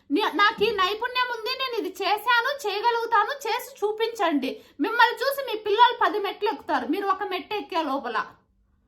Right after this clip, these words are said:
అంత ఫాస్ట్ జనరేషన్‌లో ఉన్నారు పిల్లలు కూడా. మనం మన పిల్లలకి ఏం నేర్పిస్తున్నాం?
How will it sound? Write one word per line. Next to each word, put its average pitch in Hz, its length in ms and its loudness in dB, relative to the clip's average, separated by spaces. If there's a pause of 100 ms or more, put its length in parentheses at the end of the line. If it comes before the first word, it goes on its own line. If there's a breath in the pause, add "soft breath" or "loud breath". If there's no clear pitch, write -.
(160)
అంత 453 240 -2
ఫాస్ట్ 466 600 2
జనరేషన్‌లో 415 640 -2
ఉన్నారు 320 280 0
పిల్లలు 311 400 -4
కూడా. 285 280 -2 (220 loud breath)
మనం 466 300 0
మన 415 140 0
పిల్లలకి 427 520 -2
ఏం 359 140 0
నేర్పిస్తున్నాం? 392 880 -4